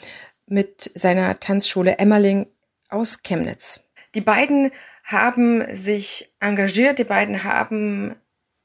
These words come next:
ähnlich die Leute zusammengebracht, und trotzdem ist auch nochmal wieder hier spannend zu sehen, wie haben die einzelnen Städte, die einzelnen Tanzschul-, zusammenarbeitenden Gruppen das umgesetzt.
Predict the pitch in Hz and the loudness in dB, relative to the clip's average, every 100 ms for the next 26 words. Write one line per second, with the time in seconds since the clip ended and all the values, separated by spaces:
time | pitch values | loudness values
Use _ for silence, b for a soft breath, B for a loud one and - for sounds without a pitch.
0 | _ _ _ 226 269 269 247 247 - - | _ _ _ 2 6 6 4 2 -4 -14
1 | - 214 208 220 220 - 190 202 262 247 | -6 -2 2 2 0 -8 -4 0 0 0
2 | - 226 226 - B B B B 208 240 | -2 -2 -2 -10 B B B B -2 0
3 | 240 254 233 226 214 220 214 196 220 220 | 0 2 2 2 2 4 4 2 2 2
4 | 214 247 269 - - - 220 233 233 208 | 2 -2 -2 -4 -6 -2 2 2 0 -6
5 | 196 214 214 202 190 208 214 214 202 220 | -2 0 0 -2 -2 0 0 0 0 -2
6 | - 202 196 196 214 - 220 226 247 240 | -2 -4 -4 -6 -8 -6 -4 0 2 2
7 | 240 233 202 202 - 196 185 190 B B | 0 -2 -4 -4 -4 -2 -2 -4 B B
8 | B B - 208 214 220 - 220 220 214 | B B -6 0 2 2 -2 2 4 4
9 | 214 - 180 185 196 208 202 202 202 214 | 0 -8 -4 -2 0 0 0 -2 -2 -4
10 | - - - - - _ _ _ - 202 | -6 -10 -12 -16 -20 _ _ _ 0 2
11 | 208 208 208 190 - 233 233 208 - - | 2 0 -4 -6 -6 -6 -2 -2 -4 -4
12 | 247 254 247 247 - - | -2 0 2 0 -2 -10